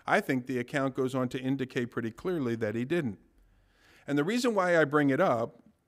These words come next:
is because this text is oftentimes used to make the case that there are some Christians that have the Holy Spirit and that there are other Christians that don't have the Holy Spirit. And the reason why they do is because they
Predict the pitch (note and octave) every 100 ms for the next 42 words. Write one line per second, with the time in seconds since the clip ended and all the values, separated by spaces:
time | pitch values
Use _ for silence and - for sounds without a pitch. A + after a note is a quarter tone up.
0 | _ _ _ _ - C3+ B2+ D3+ D#3+ B2
1 | C3 G#3 - - A3 D#3+ A#2+ - - -
2 | _ _ _ _ C#3+ B2+ D#3+ G#3+ A3 G#3
3 | F#3+ F3 D3 C#3+ E3 F#3 F3+ - E3 D3+
4 | D#3 D#3 C#3 C#3 A#3+ G3+ B2+ - - -
5 | - _ _ _ _ D3+ C#3+ D#3 D3 C#3+
6 | - A3 C4+ C#4 - C#3+ - D3 C#3+ D3+
7 | - C#3+ B2+ F#3 A3+ G3+ D#3+ C3+ B2 A#2
8 | - - G2+ G#2+ D#3+ - _ _ _ _
9 | _ C#3 D3+ D#3 E3 D#3+ E3 A#3 B3 -
10 | D#3+ C#3 E3 D#3+ E3+ D#3+ C#3+ A3 C4+ B3
11 | D#3 B2 A2+ A#2 G#2+ G#2 G#2+ - G#2+ F2+
12 | _ _ _ _ - C#3 C3+ C#3+ G3+ G#3+
13 | G3+ F#3+ G#3 A3+ F3 D3+ D3 - C3+ C#3+
14 | B2+ - C3 B2+